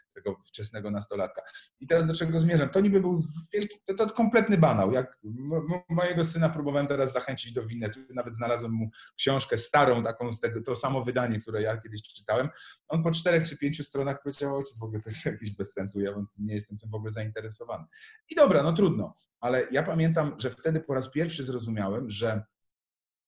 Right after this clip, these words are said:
że edukacja przynosi korzyści, że czytanie książek daje wymierne korzyści. Ja w oczach tego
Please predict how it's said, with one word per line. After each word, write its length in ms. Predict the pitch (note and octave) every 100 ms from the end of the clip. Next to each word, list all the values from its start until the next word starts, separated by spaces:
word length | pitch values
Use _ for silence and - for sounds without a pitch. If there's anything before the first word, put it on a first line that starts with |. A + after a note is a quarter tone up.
| _ -
że 220 | A2+ -
edukacja 640 | A2 A#2+ C#3+ - - G#2+
przynosi 460 | G#2+ - A#2 A2+ A2
korzyści, 640 | A2+ G2+ F#2+ - - - _ _ _ _ G2
że 60 |
czytanie 360 | G2+ A2 B2 A#2+
książek 680 | A#2 - C3+ G#2+ G#2 G#2+ - _ _
daje 440 | - A2+ A2 A2 G#2 - _
wymierne 600 | G2+ C#3+ D3+ D#3 C#3+ C#3 C3+
korzyści. 680 | C3+ G#2+ A#2 - - -
Ja 180 | B2 C3
w 100 | B2+
oczach 420 | C3+ C3+ A#2 A2
tego 480 | A#2 G#2+ G#2+ G2+ -